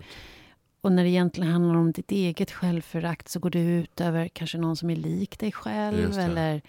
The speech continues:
Speaker 1: någon som projicerar det här på något sätt.
Speaker 2: Just
Speaker 1: Att
Speaker 2: det.
Speaker 1: på det sättet kan det vara
Speaker 2: Absolut.
Speaker 1: krångligt
Speaker 2: Ja.
Speaker 1: att älska.
Speaker 2: Ja. Men det håller jag med om.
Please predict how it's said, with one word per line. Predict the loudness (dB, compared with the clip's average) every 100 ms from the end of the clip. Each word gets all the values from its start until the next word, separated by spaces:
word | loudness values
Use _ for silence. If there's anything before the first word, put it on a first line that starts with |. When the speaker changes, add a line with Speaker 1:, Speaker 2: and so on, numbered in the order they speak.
| -18 -20 -20 -16
Speaker 1:
någon | -4 -2
som | -2 -6
projicerar | -6 -4 -4 -2 0 2 2 2 2
det |
här | 0 0
på | 0
något | -2 0
sätt. | 0 -2 -2
Speaker 2:
Just | -4 -6 -8
Speaker 1:
Att |
Speaker 2:
det. | -18 -18 -20 _
Speaker 1:
på | -10 -2
det | 2 4 2
sättet | 0 -6 -6 _ -14 -14
kan | -8 -2 -2
det | -2
vara | -6
Speaker 2:
Absolut. | -8 -12 -8
Speaker 1:
krångligt | 0 4 6 4 2 -2 -4 _
Speaker 2:
Ja. | -4 -2 -2 -6
Speaker 1:
att | -6 -4
älska. | -6 -8 -10 -8 -8 -12 _ _ _ _ _ _ _ _ _ _ _ _
Speaker 2:
Ja. | -4 -4 -8 _ _ _ _ _ _ _ _ _ _ _ _ _ -16 -12 -12 _ -14 -10 -10 -8
Men | -6 2
det | 4
håller | 6 4
jag |
med | 0 -4
om. | -6 -10